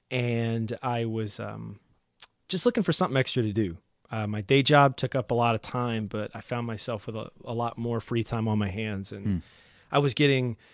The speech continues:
Speaker 1: uh, neck deep into vinyl at that point.
Speaker 2: Right.
Speaker 1: And all of my trips to record stores were mostly just kinda coming up fruitless. All the things that I really wanted, the things that nearest and dearest to my heart,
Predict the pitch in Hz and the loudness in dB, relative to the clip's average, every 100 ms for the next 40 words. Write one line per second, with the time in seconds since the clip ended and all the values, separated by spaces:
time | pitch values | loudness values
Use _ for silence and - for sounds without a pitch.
0 | _ - 120 113 101 _ _ _ 131 135 | _ -10 -6 -6 -8 _ _ _ -4 2
1 | 165 - 147 117 - _ _ _ - 120 | 2 2 -2 -2 -4 _ _ _ -2 0
2 | 98 107 98 82 - - 110 107 98 - | 2 2 2 -4 -10 -8 -4 -2 -4 -10
3 | 104 95 95 80 - _ 123 123 123 127 | -10 -6 -4 -4 -10 _ -4 -2 -2 0
4 | 151 170 175 147 139 127 - 139 - - | 4 4 4 2 2 2 0 -4 -4 -6
5 | 101 170 180 - - 180 175 175 165 156 | -2 0 0 -2 -2 0 2 2 0 -2
6 | - 123 123 120 135 202 - 135 123 - | -4 -2 -2 -2 2 2 2 -2 -2 -6
7 | - - 113 - 175 131 - - 302 95 | -10 -10 -10 -4 -2 -2 0 2 2 2
8 | 90 - - - 156 165 - 165 139 98 | -8 -10 -6 2 2 2 -2 -2 -2 -6
9 | 80 107 175 165 135 135 135 113 101 127 | -8 0 2 2 2 0 -2 -4 -6 -6
10 | 120 110 - 131 131 120 - 104 120 123 | -6 -8 -10 -6 -4 -6 -10 -8 -6 -6
11 | - 104 92 143 196 | -6 -10 -2 0 0